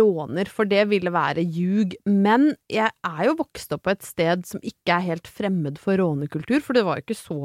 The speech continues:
mye annet å ta seg til på Brøttum. Nå var det riktignok en kiosk som var der med ett sånn arkadespill og et biljardbord, og du kunne kjøpe pommes frites med grillkrydder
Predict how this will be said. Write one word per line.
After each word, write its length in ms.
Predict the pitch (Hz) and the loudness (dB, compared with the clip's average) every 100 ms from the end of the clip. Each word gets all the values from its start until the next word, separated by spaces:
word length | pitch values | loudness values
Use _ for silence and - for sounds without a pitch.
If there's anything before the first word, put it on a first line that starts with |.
| 143 | -6
mye 160 | 147 | -6
annet 240 | 117 143 143 | -4 -6 -8
å 80 | 156 | -6
ta 80 | 151 | -6
seg 160 | 135 139 | -6 -6
til 140 | 147 | -6
på 160 | 147 170 | -6 -6
Brøttum. 400 | 170 - 269 262 208 | -6 -2 -2 0 0
Nå 160 | 220 | 0
var 160 | 208 185 | 0 0
det 140 | 226 247 | 0 -4
riktignok 420 | - 160 190 - | -6 -4 -4 -6
en 160 | - 190 | -6 -4
kiosk 420 | - 254 - - - _ _ _ _ | -4 -8 -10 -16 -20 _ _ _ _
som 240 | - 233 | -2 2
var 160 | 196 202 | 4 4
der 80 | 269 | 4
med 300 | 208 202 - _ _ | 2 -2 -6 _ _
ett 400 | 220 - - - - | -2 -2 -6 -12 -10
sånn 220 | 220 196 | -4 -2
arkadespill 680 | 190 - 190 160 170 269 311 | -2 -2 -2 -2 -6 -2 -2
og 140 | - 190 | 0 -2
et 80 | - | 0
biljardbord, 560 | 196 180 160 208 330 - | 0 0 -2 -2 0 0
og 140 | 214 | -2
du 100 | 208 | -2
kunne 260 | - 196 175 | -4 -4 -2
kjøpe 380 | 185 160 185 185 _ _ _ _ - | -4 -2 -2 -4 _ _ _ _ -4
pommes 240 | 190 170 | -2 -2
frites 360 | - 240 349 302 _ - | 0 0 0 -2 _ -6
med 580 | 196 190 185 185 208 - _ - | -2 0 0 2 0 -4 _ -8
grillkrydder 500 | 190 175 165 180 180 | -2 -2 -2 -6 -4